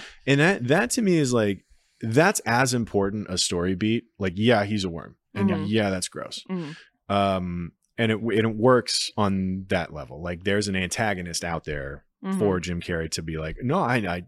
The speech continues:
Speaker 1: like, he's trying to warn his memory about her. It's like, well,
Speaker 2: It
Speaker 1: that's not
Speaker 2: definitely
Speaker 1: gonna do
Speaker 2: raises the
Speaker 1: anything.
Speaker 2: stakes, for
Speaker 1: But
Speaker 2: sure,
Speaker 1: yeah,
Speaker 2: yeah.
Speaker 1: yeah. So it, there's a little bit of a ticking clock. There's a, it raises the stakes in an
Speaker 2: Mm-hmm.
Speaker 1: interesting way, but also, like, to show that somebody else with the same information, saying the exact same words
Speaker 2: Mm-hmm.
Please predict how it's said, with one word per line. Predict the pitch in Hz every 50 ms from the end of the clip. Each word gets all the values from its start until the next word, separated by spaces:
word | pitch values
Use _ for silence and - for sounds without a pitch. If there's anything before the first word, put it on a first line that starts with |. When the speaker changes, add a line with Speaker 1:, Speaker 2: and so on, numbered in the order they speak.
| - 101
Speaker 1:
like, | 98 95 -
he's | - 123 117 -
trying | - - 117 113 117 113
to | - 110
warn | 101 104 117 117 113 110
his | 101 101 104 95
memory | 92 98 107 120 123 120 120 117 120 120 123 123 131 -
about | 117 110 98 87 110 104 113 120 120 123 - -
her. | 117 120 117
It's | 113 101
like, | 110 107 101
well, | 117 117
Speaker 2:
It | 233
Speaker 1:
that's | - - 247
not | - 135 -
Speaker 2:
definitely |
Speaker 1:
gonna | - 208 208
do | 208
Speaker 2:
raises | 196
the | 196 196 202
Speaker 1:
anything. | 185 190
Speaker 2:
stakes, | - - 180 160 147 - - -
for | - 190
Speaker 1:
But | - 139 139
Speaker 2:
sure, | 151 165
Speaker 1:
yeah, | 175 151 123 117
Speaker 2:
yeah. | 123 127 123
Speaker 1:
yeah. | 107
So | - - - 120 113 113 - -
it, | 127 120 113 101
there's | 123 120 117 107 117
a | 113
little | 113 113 120 123
bit | 113 117 117
of | 110
a | 113
ticking | 104 - - 113 - 87 82
clock. | - - 170 160 143 127 - -
There's | 98 95 95 90 90
a, | 90 90
it | 90 90 98 104 101
raises | 110 123 127 113 110 101
the | 92 95
stakes | 92 - - 101 95 90 -
in | 95
an | 90
Speaker 2:
Mm-hmm. | 90
Speaker 1:
interesting | 87 85 82 80 85 85
way, | 87 85
but | 85 104 98
also, | - 113 160 190 - 202 147 110
like, | 98 90 82 - _ _ _ _ _ _ - - _ _ _ - _ _ _ _ - - -
to | - 139
show | 120 - - 160 170
that | 160 131 98
somebody | - - 131 131 135 127 117 104 92 -
else | 95 98 87 78 - -
with | 101 92 -
the | 98
same | - - - 143 151 143
information, | 131 123 - - 107 98 95 92 90 - 95 95
saying | 90 - - - 127 135 139 139 135
the | 117 107 101
exact | 98 98 107 104 104 98
same | - - 98 92 90
words | 85 90 90 90 90 90 87 92 - 185 190
Speaker 2:
Mm-hmm. | 185 -